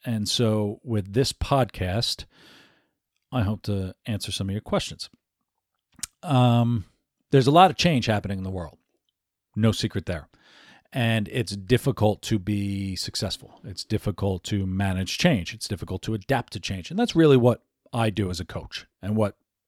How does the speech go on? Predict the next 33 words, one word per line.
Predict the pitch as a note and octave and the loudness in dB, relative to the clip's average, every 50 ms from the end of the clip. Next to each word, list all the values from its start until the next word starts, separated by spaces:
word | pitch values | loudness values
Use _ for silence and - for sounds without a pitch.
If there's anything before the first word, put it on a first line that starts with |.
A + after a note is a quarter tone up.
| _ _ - | _ _ -6
my | G2+ G2 | -6 -2
partners | - - D3 D3 - C#3 A#2+ G2 | 6 6 6 6 6 2 -2 0
do | - B2 A2+ G#2 G2+ | 2 2 2 2 2
and | G2 F#2 F#2 - - | 0 -2 -4 -6 -6
everybody | B2 G2+ G2 F2+ F2+ E2+ E2+ | -6 -6 -4 -6 -8 -10 -10
does | D#2+ E2 E2 - | -10 -10 -12 -10
as | E2 D#2+ - | -12 -12 -12
a | _ _ | _ _
coach, | - E2+ - - - - _ _ - - - - - - | -16 -16 -16 -16 -20 -20 _ _ -20 -20 -20 -20 -20 -8
is | - C#3 | 2 4
we | E3 D#3 | 6 6
help | F3 - - | 6 6 6
people | - D#3+ - D#3 C3 | 4 4 4 6 2
adapt | A#2 G2+ A2 G2 - - | 2 2 0 -4 -4 -4
to | G2 | -8
change | - - F#2+ F2+ F2 - - - | -6 -6 -6 -6 -6 -8 -4 0
or | C#3 C3+ | 0 0
make | B2 A#2+ A#2+ A#2 A2+ G#2 _ | 2 2 0 0 -2 -2 _
change, | - - F#2+ E2+ D#2+ - - | -6 -8 -8 -8 -10 -10 -6
make | A2+ A#2+ A#2 - | -4 -4 -4 -2
some | - D3+ C#3+ | -4 -4 -4
kind | B2+ C3 B2+ A#2+ | -2 0 0 0
of | G#2 | 0
behavioral | A2 F#2+ D#2+ G2+ G2 - F2+ F#2 E2+ | -2 -2 -2 -2 -4 -4 -4 -8 -8
change. | - - - E2 D#2+ - | -8 -8 -10 -8 -10 -10
And | - C3+ | -6 -4
that's | D3+ D#3+ - - - | -4 -4 -4 -6 -4
really | C#3 B2 A#2 A2+ | -2 0 0 0
what, | G#2 G2+ F#2+ F#2 _ | 0 0 -2 -2 _
what | - - G#2 F#2+ - | -8 -6 -6 -6 -4
coaching's | - G#2+ - - G2+ F2+ | -4 -8 -6 -6 -6 -4
all | G2 F#2 G#2 | -4 -4 0
about. | B2 F#3 D#3 - - | 2 2 2 0 -2